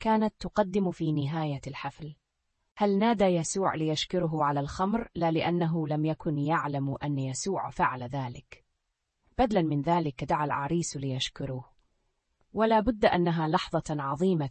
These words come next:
للعريس. ربما كان محرجًا من قبل عندما نفذ الخمر،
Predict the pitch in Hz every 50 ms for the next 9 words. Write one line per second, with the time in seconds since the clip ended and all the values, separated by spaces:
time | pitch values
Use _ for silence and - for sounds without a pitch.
0 | - 139 131 131 131 127 - - 123 131 151 151 139 127 - - - - - _
1 | _ _ _ _ _ _ _ _ - 190 208 170 190 190 175 165 160 - 190 180
2 | 170 165 160 - - - 196 185 156 170 156 147 147 147 143 147 - - 202 175
3 | 170 165 143 139 139 - 156 160 143 160 156 151 147 147 156 160 - - 160 143
4 | 147 139 135 - - 175 165 151 - -